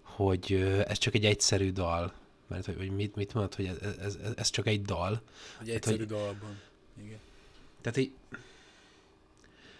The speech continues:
Speaker 1: Oké, hogy, ö, hogy maga a dal az egyszerű, és mondjuk lehet, hogy itt erre gondol, de azért nem érzem azt, hogy, ö, hogy a saját munkásságára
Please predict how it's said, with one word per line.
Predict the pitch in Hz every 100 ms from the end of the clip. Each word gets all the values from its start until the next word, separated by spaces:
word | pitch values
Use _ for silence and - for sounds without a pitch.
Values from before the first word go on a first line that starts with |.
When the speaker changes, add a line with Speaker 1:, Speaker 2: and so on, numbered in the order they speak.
| - - - - _ _ - -
Speaker 1:
Oké, | 156 - 123 117 120
hogy, | 113 113 110 110
ö, | 113 113 110 110 110 107 107 -
hogy | - 120
maga | 117 120 117
a | 113
dal | 113 107
az | 101
egyszerű, | 104 104 - 104 101 95 110 - - - - - _ -
és | 107 -
mondjuk | 104 104
lehet, | 110 110
hogy | 104
itt | 101 98
erre | 98 98
gondol, | 98 101 98 98 104 - - -
de | 101 104
azért | - 113 110 123
nem | 120 120
érzem | 107 101 104 101
azt, | 101 -
hogy, | - - 101 98
ö, | 101 101 101
hogy | - 104
a |
saját | 98 - 101 101 -
munkásságára | 104 98 104 95 - - 95 92 95 92 95 92 95 98